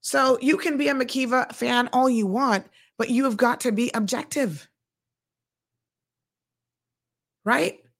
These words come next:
So s-, <laughs> Rough Seas says you can't single out Big Mac for doing that. Then show me the evidence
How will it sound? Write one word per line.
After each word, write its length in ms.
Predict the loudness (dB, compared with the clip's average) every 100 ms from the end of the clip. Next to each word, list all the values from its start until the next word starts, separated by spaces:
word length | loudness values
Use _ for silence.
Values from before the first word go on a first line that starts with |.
| _ -8
So 400 | 0 2 2 -2
s-, 260 | -4 -4 -2
<laughs> 100 | 0
Rough 220 | 2 0 0
Seas 280 | -2 -2
says 160 | -2 -2
you 80 | 0
can't 240 | -2 -4
single 240 | -4 -2 0
out 140 | 0
Big 100 | -2
Mac 220 | 0 -2
for 80 | -2
doing 220 | -2 -2
that. 260 | 0 -2 -4 _ _ _ _ _ _ _ _ -4
Then 240 | 0 0 -2
show 340 | -6 -2 -2
me 180 | 0 2
the 160 | 2 0
evidence 540 | -2 -2 -2 -4 -14